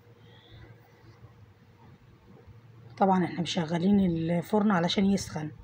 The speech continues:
على درجة حرارة مية وستين، وهنحطه في الرف اللي في الوسط، وهتاخد نص ساعة بالظبط معاك. علشان احنا مش عايزينها عالية، يعني حاولي تعمليها في صينية كبيرة علشان ايه؟ ما يبقى سمك الكيكة صغير، احنا مش عايزينها تكون عالية،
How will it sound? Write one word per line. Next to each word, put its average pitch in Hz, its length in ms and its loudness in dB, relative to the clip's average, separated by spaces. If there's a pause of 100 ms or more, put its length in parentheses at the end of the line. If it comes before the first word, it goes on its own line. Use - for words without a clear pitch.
(340)
على 175 160 0
درجة 185 280 0
حرارة 208 300 2
مية 202 180 4
وستين، 160 560 -8 (1500)
وهنحطه 190 440 -4
في 160 180 -4
الرف 202 320 4
اللي 185 120 0
في - 80 -6
الوسط، 151 380 -6 (300)
وهتاخد 214 320 2
نص 226 260 2
ساعة 202 200 6
بالظبط 180 400 -4
معاك. 151 280 -8 (1200)
علشان 185 240 -2
احنا 196 180 0
مش 165 140 -4
عايزينها 202 340 2
عالية، 185 480 2
يعني 151 160 -2
حاولي 185 300 0
تعمليها 190 300 2
في 190 80 -6
صينية 190 320 0
كبيرة 196 300 2
علشان 175 380 0
ايه؟ 202 260 0 (560)
ما 185 80 2
يبقى 180 240 0
سمك 233 340 2
الكيكة 247 480 4
صغير، 185 520 4
احنا - 160 -4
مش 170 140 -2
عايزينها 185 320 2
تكون 196 240 0
عالية، 165 320 0